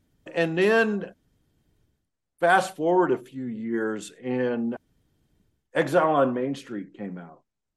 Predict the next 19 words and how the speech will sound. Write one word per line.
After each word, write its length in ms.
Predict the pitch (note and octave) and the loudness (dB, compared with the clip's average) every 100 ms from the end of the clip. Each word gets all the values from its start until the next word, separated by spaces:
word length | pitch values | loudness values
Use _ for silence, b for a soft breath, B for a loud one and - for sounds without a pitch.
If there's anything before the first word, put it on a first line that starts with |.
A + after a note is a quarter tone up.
| _ _ _ _ _ _ _ _ _ - | _ _ _ _ _ _ _ _ _ -2
And 100 | C3+ | 4
I 100 | E3 | 4
just 240 | F3 A#2+ | 2 -2
loved 680 | G#2+ A2+ B2+ C#3+ D3 A#2 G2 - - | -6 0 4 6 6 4 0 -12 -12
that 220 | A2 A2 G#2+ | -8 -4 -2
album. 520 | G#2+ A#2 F#2+ F2 - - | 0 0 -2 -8 -16 -4
Oh 260 | D3+ D3 | 2 2
my 220 | B2+ G2+ G2+ | 2 -2 -4
gosh. 320 | A#2 G#2 - _ - | -2 -2 -6 _ -2
I 100 | D3+ | 2
bought 240 | E3 E3 | 4 4
it 60 | D#3 | 4
on 200 | C#3 - | 0 -2
cassette. 560 | B2 - C#3 A2+ - | -12 -4 0 0 -4
Shows 340 | - C#3+ B2+ A#2 | -6 0 0 0
you 140 | B2 | -2
again 320 | G#2 B2 A#2+ | -2 -2 -2
my 160 | A2 G#2+ F#2+ | -2 -6 0
age. 420 | A#2+ G#2+ F#2 | 2 2 0